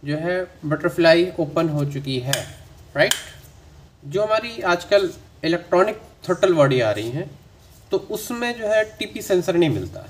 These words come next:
उसमें टीपी sensor नहीं मिलता, उसका काम accelerator pedal में ही है, ठीक है। तो वहाँ पर टीपी sensor नहीं होगा, जितनी भी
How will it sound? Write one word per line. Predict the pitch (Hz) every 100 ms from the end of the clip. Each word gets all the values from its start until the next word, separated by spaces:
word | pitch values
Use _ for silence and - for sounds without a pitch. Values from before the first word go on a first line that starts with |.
| - - - 147
उसमें | 143 180 277
टीपी | 233 - 180
sensor | 165 147 - 208
नहीं | 123
मिलता, | 113 113 170 302 - - - - - - - - _ -
उसका | - 143 175
काम | 165 151 175 - 156
accelerator | 147 165 147
pedal | - 139 135
में | 131 127
ही | 117
है, | 90 - - - - - _ _ _ _ _ -
ठीक | 160 240
है। | 220
तो | 156
वहाँ | 147 170
पर | 180 185
टीपी | 185 175
sensor | 170 147 156
नहीं | 135 104
होगा, | 95 104 - - - - - _ _ _ _ _ _ -
जितनी | 156 151 190
भी | 190